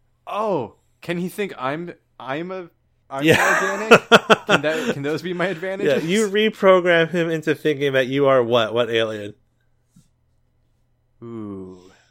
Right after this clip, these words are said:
Speaker 1: ooh, that's a
Speaker 2: Or
Speaker 1: good
Speaker 2: human,
Speaker 1: question.
Speaker 2: I guess. Doesn't really matter.
Speaker 1: No, no, no. Probably something small, like, uh, Kobe's probably most like a Doug in appearance. That's how I see <laughs> Kobe.
Speaker 2: We could go the other way. You could program him thinking he's a Wookiee or something.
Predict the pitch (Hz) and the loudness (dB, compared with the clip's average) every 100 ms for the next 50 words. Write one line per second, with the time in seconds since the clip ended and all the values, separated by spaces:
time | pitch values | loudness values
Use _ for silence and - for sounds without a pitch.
0 | _ _ _ _ _ 127 131 131 123 110 | _ _ _ _ _ -20 -16 -14 -12 -10
1 | 98 92 95 _ _ _ - _ _ 127 | -12 -16 -20 _ _ _ -20 _ _ -12
2 | 120 110 101 104 104 101 107 113 - 127 | -10 -12 -12 -12 -14 -14 -12 -12 -12 -14
3 | 117 104 98 104 107 139 135 123 120 120 | -12 -12 -14 -12 -8 -8 -8 -8 -10 -12
4 | 117 110 98 - 127 139 131 131 120 127 | -10 -12 -12 -16 -16 -14 -14 -14 -14 -16
5 | 117 117 107 - 117 110 107 101 95 92 | -18 -18 -18 -18 -14 -12 -10 -12 -14 -18
6 | _ _ _ _ - 107 104 107 101 98 | _ _ _ _ -14 -12 -10 -12 -12 -12
7 | 95 _ _ _ _ _ _ _ - 196 | -14 _ _ _ _ _ _ _ -8 -6
8 | 214 - 196 170 131 120 131 131 113 95 | -8 -8 -6 -6 -6 -8 -8 -10 -10 -12
9 | _ 117 113 107 98 95 - 101 95 95 | _ -8 -8 -10 -16 -16 -14 -14 -14 -18
10 | 98 - - _ _ - 147 - 156 127 | -20 -20 -20 _ _ -12 -10 -8 -8 -8
11 | 131 123 - 170 110 113 - - - 127 | -10 -10 -4 -4 -4 -14 -16 -20 -8 -8
12 | - 190 190 175 147 120 156 113 113 147 | -4 0 4 4 4 2 0 0 -2 -2
13 | 139 - - 147 135 139 127 117 143 123 | -6 -6 -4 -2 0 -2 -4 -6 -6 -6
14 | 123 113 107 104 120 127 107 104 - 113 | -8 -6 -6 -4 -6 -6 -12 -12 -12 -14
15 | 110 - | -14 -14